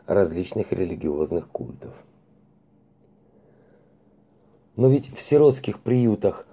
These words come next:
находятся и простые дети, что рано остались без родителей. Их для чего держат вместе с клонами? Чтобы впоследствии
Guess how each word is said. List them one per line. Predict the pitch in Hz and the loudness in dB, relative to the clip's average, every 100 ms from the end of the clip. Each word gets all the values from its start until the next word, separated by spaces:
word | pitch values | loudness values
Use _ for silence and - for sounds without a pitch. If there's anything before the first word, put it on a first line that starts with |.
| - | -8
находятся | 107 117 127 123 117 - - | -2 0 4 2 2 0 0
и | 117 | 0
простые | 117 127 131 160 156 117 | 2 0 0 -2 0 0
дети, | 90 90 - - _ _ _ | -2 -4 -6 -16 _ _ _
что | - - 113 | -8 0 2
рано | 107 104 | 4 0
остались | - 101 - 101 95 92 | -2 -6 -2 0 2 0
без | - 95 | -4 0
родителей. | 104 110 98 92 - - - _ _ _ _ _ - | 2 2 0 -4 -8 -12 -14 _ _ _ _ _ -2
Их | 131 131 | -2 -2
для | 82 117 | -4 -4
чего | - 147 110 | -2 2 2
держат | 85 95 73 73 - | 4 0 0 -6 -12
вместе | - 107 98 - - | -4 -2 -2 -4 -10
с | - | -6
клонами? | 120 95 76 76 - _ _ _ _ _ _ _ _ _ _ _ _ _ | -2 -2 -4 -12 -18 _ _ _ _ _ _ _ _ _ _ _ _ _
Чтобы | - 165 156 | -2 0 2
впоследствии | 135 151 131 127 135 - 131 131 | 2 0 4 4 4 2 2 2